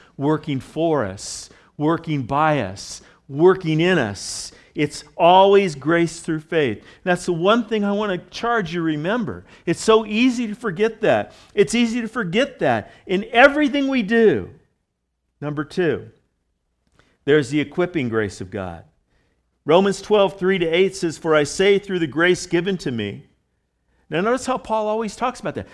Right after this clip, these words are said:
When he's talking, he says, "It's always about grace." Now I'm gonna tell you something. He says,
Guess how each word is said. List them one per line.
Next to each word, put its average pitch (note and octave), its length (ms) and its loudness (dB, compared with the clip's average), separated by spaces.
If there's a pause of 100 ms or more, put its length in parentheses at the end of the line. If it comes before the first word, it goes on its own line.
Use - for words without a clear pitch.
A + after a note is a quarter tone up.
When G3 140 -4
he's G3 100 -6
talking, C4 320 -8
he G#3+ 60 -6
says, G#3 220 -8
"It's G#3 100 -12
always C4+ 340 -4
about B3+ 280 -4
grace." G#3+ 420 -4 (260)
Now G#3 120 0
I'm C#4+ 120 2
gonna C4+ 140 0
tell C#4 260 -2
you C#4 180 2
something. G3 540 -4 (160)
He G#3+ 120 -4
says, G#3 500 4